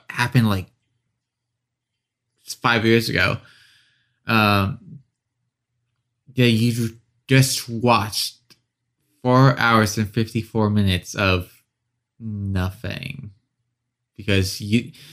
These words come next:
because that goes to second place. And if the second place doesn't want it, and I think then the producers, like, choose someone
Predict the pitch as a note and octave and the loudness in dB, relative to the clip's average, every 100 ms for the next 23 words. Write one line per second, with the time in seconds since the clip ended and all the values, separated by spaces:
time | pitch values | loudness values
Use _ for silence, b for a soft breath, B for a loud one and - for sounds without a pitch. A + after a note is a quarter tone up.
0 | B C3 C3+ B2+ - C#3+ C#3+ C#3 C#3 C3 | B 2 4 2 0 2 4 6 6 4
1 | - - A#2+ - A2+ G#2+ F#2+ F#2 C#2 - | 2 0 2 2 -2 -2 -2 -4 -4 -8
2 | - - G#2+ G#2+ G2+ - - B2+ A#2+ - | -16 -12 -6 -2 -2 -4 -2 -2 -2 -4
3 | - B2+ C3 C3 B2+ B2+ A#2+ B2 A#2 A#2+ | -2 0 4 2 4 2 2 2 0 0
4 | A2+ A2+ A#2 A2 G2+ G2 G2 G2+ A2 G2+ | 0 2 4 4 2 0 -2 0 -2 -2
5 | b b b b b _ - B2+ A#2 A2 | b b b b b _ -2 2 2 2
6 | G2 A#2 A2 A#2 G#2+ F#2+ - - G#2+ F#2 | 0 -2 2 4 4 0 -6 -2 -2 -2
7 | - - A#2 G2+ - F#2 E2+ E2+ | -6 -4 -2 -2 -2 -2 -2 -8